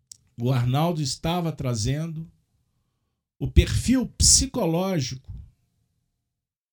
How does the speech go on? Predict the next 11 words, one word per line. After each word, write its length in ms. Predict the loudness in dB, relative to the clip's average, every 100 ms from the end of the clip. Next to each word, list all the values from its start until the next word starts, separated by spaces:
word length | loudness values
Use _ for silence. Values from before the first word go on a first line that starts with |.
| _ _ _ 6
do 80 | 8
Chico 560 | 8 4 2 -2 -10
nesse 380 | -12 -10 -10 -8
cenário 760 | -4 -4 -6 -8 -8 -8 -10 -16 -18 _ _ _ _
da 100 | -2
sua 280 | 0 2 4
última 400 | 2 0 -2 -2
encarnação. 640 | 0 0 0 -4 -8 -14 -20 _ _ _ _ _ _ _ _ _ _ _ _ _ _ _ _ _ _ _ _
Ele 160 | 4 10
respondeu 580 | 10 10 6 4 4 2
assim: 400 | 2 2 0